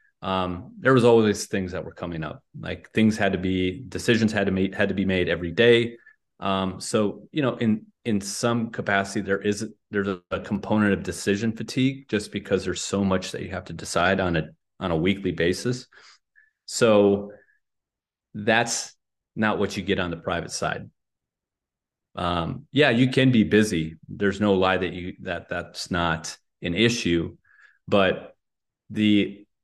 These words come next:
the amount of stress and the amount of pressure on your day-to-day decisions is not the same.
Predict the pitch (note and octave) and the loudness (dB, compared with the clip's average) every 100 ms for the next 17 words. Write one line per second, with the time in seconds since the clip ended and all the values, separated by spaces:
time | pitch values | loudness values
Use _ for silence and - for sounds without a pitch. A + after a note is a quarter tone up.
0 | _ _ _ G#2 G#2 G2+ A2 A2 G2 - | _ _ _ -4 0 2 2 2 -2 -4
1 | A2+ G#2+ G#2+ - G2+ F#2 F#2 F#2 F#2+ E2+ | 0 0 0 -4 -4 -4 -4 -4 -4 -6
2 | - - G#2 - G#2+ G2 F#2+ F#2 F2 E2 | -6 0 0 0 0 0 0 -4 -4 -2
3 | G2 F#2+ E2+ F#2 D#2+ - F#2+ F#2+ F2 E2 | 0 2 2 -2 -2 -4 -4 -4 -8 -8
4 | E2 E2 D#2+ D#2+ - D#2+ F#2+ | -6 -6 -6 -8 -8 -10 -12